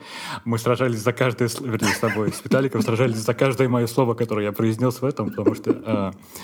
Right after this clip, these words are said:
Виталик видел в этом много расизма, а, а я, ну, нет, но потом кое-где тоже увидел. <laughs> И я такой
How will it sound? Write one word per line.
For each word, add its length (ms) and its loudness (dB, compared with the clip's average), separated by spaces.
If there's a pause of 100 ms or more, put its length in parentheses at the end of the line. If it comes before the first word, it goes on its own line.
(340)
Виталик 400 0
видел 320 0
в 60 -2
этом 160 -2
много 260 2
расизма, 520 -2 (140)
а, 380 -6 (340)
а 220 -4 (160)
я, 220 0 (520)
ну, 200 -4 (440)
нет, 440 0
но 160 0
потом 260 4
кое-где 320 2
тоже 260 2
увидел. 480 0 (1040)
<laughs> 800 -6
И 640 0 (220)
я 200 -2
такой 560 -2